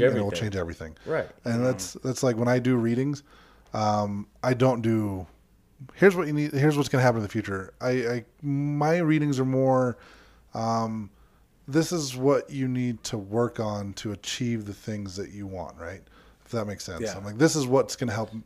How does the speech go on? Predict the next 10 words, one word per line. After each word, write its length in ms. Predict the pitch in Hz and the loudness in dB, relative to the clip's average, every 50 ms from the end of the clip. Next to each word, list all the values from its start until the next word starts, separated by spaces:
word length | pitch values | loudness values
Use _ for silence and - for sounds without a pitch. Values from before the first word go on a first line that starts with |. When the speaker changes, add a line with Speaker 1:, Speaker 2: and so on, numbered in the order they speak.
| _ _ - | _ _ -14
Speaker 1:
you 440 | 131 127 131 135 131 123 117 107 101 - - | -8 -4 0 0 2 2 0 -2 -4 -8 -8
be 140 | 123 117 | -8 -6
happy 480 | 107 - - 143 143 143 139 - 104 104 | -6 -6 -4 -4 -4 -4 -4 -4 -6 -6
if 260 | - 127 123 - - | -4 -4 -6 -4 -4
you 80 | 117 113 | -6 -6
choose 260 | - - 113 104 98 | -6 -4 -6 -6 -6
to 100 | - 107 | -6 -8
do 140 | 101 101 95 | -8 -8 -8
them." 140 | 85 - 117 120 | -10 -10 -12 -12
Speaker 3:
Uh-huh. 160 | 107 90 95 | -12 -14 -14